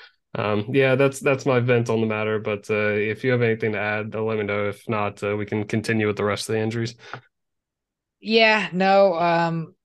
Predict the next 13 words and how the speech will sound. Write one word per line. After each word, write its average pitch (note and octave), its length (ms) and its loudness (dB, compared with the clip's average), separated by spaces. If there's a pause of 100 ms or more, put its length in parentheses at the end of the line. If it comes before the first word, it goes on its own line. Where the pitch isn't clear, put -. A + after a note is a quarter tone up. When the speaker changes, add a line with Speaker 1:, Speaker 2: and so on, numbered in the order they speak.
(100)
Speaker 2:
at E3 140 -10
this G3 160 0
point, F#3 260 2
we're E3+ 120 2
just E3 200 0
really F3 260 4
hoping E3+ 360 2
that D#3 100 -4
he D3 220 -6
can D3 400 -4
heal D#3 360 -2
up D3+ 400 2
and C#3 600 -6